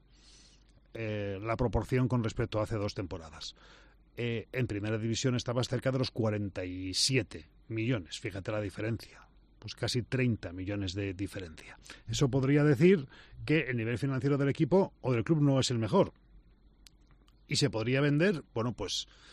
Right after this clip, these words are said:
parece ser que Ronaldo no tiene ninguna intención de vender el club y que la situación financiera del equipo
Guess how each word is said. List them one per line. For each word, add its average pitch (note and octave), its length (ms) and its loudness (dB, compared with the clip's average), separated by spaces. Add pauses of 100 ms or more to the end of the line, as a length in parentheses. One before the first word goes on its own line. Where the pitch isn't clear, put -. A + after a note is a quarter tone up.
(440)
parece A2 300 -2
ser A#2 140 -2
que A#2 100 -2
Ronaldo B2 480 2
no C#3 220 4
tiene A#2 280 -2
ninguna A#2 380 0
intención C3+ 580 0 (160)
de A#2+ 260 -4
vender A#2 340 -2
el C3+ 100 0
club G#2 220 -4 (920)
y C#3+ 120 -2
que B2 120 -4
la A2 80 -2
situación A2 460 -2
financiera B2+ 480 2
del G2+ 120 -2
equipo D3+ 480 2